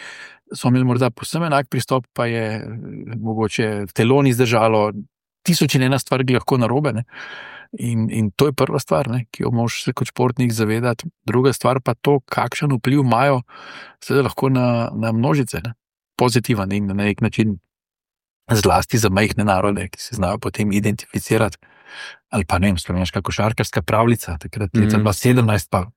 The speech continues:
Speaker 1: konec koncev.
Speaker 2: Ja, združ-, združuje narod, ne.
Speaker 1: Ja.
Speaker 2: Če bi še kaj drugega tako združevalo narod, bi bilo tudi fajn.
Speaker 1: No,
Speaker 2: Ja, nič.
Speaker 1: nekaj imam,
Speaker 2: <laughs>
Speaker 1: nekaj
Speaker 2: Hvala
Speaker 1: imam.
Speaker 2: za obisk.
Speaker 1: Ja, hvala za povabilo, ne.
Speaker 2: Ja, zdaj pa, eh, za vsakega gosta imamo eno darilo, no.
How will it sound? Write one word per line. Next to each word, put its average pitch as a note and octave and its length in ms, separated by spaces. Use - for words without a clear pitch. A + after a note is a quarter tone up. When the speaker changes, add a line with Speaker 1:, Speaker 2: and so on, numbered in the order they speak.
Speaker 1:
konec - 260
koncev. F#2 360
Speaker 2:
Ja, C3+ 200
združ-, C#3+ 380
združuje C#3+ 560
narod, G2+ 380
ne. F2 220
Speaker 1:
Ja. G2+ 280
Speaker 2:
Če - 80
bi G2+ 120
še - 120
kaj G#2+ 200
drugega A2 440
tako - 240
združevalo G2+ 500
narod, F#2 280
bi F2+ 80
bilo F2 180
tudi E2 220
fajn. E2 260
Speaker 1:
No, C3 180
Speaker 2:
Ja, B2 140
nič. C#3+ 300
Speaker 1:
nekaj A#2 220
imam, A2 200
Speaker 2:
<laughs> - 140
Speaker 1:
nekaj B2+ 240
Speaker 2:
Hvala C3 220
Speaker 1:
imam. D3 60
Speaker 2:
za C3 100
obisk. B2+ 380
Speaker 1:
Ja, D#3+ 200
hvala C#3+ 260
za D#3 120
povabilo, D3 400
ne. A#2 120
Speaker 2:
Ja, - 200
zdaj A#2 240
pa, A#2 180
eh, G#2 320
za A2+ 200
vsakega B2 360
gosta G#2+ 260
imamo G#2 220
eno G2+ 160
darilo, G2+ 300
no. F2+ 180